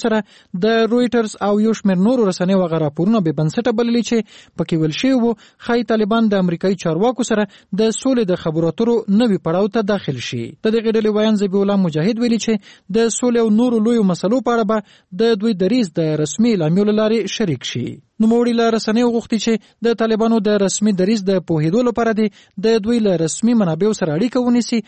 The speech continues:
او د غربي رسنیو په ناسمو راپورونو دې اتکا نه کوي. دا په داسې حال کې ده چې څو ورځې مخکې یو شمېر سرچینو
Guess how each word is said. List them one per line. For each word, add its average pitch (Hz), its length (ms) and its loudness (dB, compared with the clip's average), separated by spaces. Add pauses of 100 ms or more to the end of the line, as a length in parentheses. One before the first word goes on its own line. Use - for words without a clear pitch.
(300)
او 233 240 2
د 196 240 2
غربي 170 320 0
رسنیو 214 460 0
په 185 260 0
ناسمو 202 440 0
راپورونو 180 380 0
دې 220 140 0 (100)
اتکا 226 360 -2
نه 208 260 2
کوي. 120 260 -6 (300)
دا 170 120 -2
په 170 100 -2
داسې 160 180 -2
حال 233 120 0
کې 240 120 -4
ده 226 120 0
چې 226 80 0 (380)
څو 240 160 0
ورځې 226 240 0 (100)
مخکې 240 280 -2
یو 226 140 2
شمېر 202 220 0
سرچینو 185 380 0